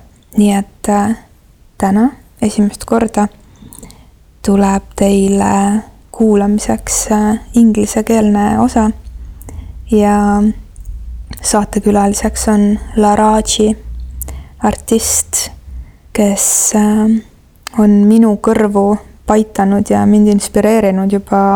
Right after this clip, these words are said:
aastaid. Ja kui ma siis kuulsin siin talvel, et, äh, et Ida Raadio toob, äh, härra Eestisse, siis ma olin kohe väga õnnelik ja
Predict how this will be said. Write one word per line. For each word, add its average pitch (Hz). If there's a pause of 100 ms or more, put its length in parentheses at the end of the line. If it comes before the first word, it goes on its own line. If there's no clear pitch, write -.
aastaid. 202 (1300)
Ja 196
kui 196
ma 196
siis 196
kuulsin 202
siin 196
talvel, 202
et, 190
äh, 196 (320)
et 196
Ida 220
Raadio 196 (480)
toob, 196
äh, 208 (320)
härra 214
Eestisse, 220 (680)
siis -
ma 202
olin 196
kohe 196 (440)
väga 202 (600)
õnnelik 254 (340)
ja 208